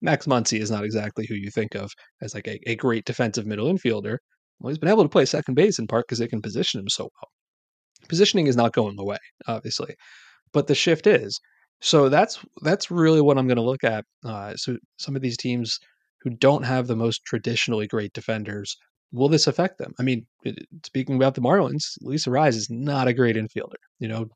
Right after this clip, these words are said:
Joey Wendell is not a traditional shortstop. I-, is this gonna hurt them in ways? I think that's gonna be something that's really fascinating and something I'm not gonna be able to know the answer to until the season happens. You know, we can make best guesses with data and models, but this is just,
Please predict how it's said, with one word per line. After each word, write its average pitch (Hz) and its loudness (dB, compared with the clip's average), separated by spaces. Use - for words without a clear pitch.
Joey 147 4
Wendell 135 6
is 117 0
not 120 4
a 113 4
traditional 120 0
shortstop. - 0
I-, 127 2
is 117 2
this 143 4
gonna 143 2
hurt 147 2
them 170 4
in 117 -2
ways? - -8
I 120 -4
think 123 0
that's 120 2
gonna 120 2
be 113 0
something 113 -2
that's 107 -8
really 113 -4
fascinating 113 -6
and 127 -4
something 160 0
I'm 131 -2
not 160 2
gonna 135 0
be 127 6
able 139 6
to 117 2
know 123 2
the 117 0
answer - -4
to 117 -4
until 110 -2
the 113 -6
season 127 -4
happens. - -14
You - -16
know, 117 -8
we 113 -8
can 123 -10
make 123 -6
best 120 -2
guesses 127 2
with 135 4
data 139 6
and 143 2
models, 139 4
but 127 2
this 131 -2
is 135 2
just, 127 0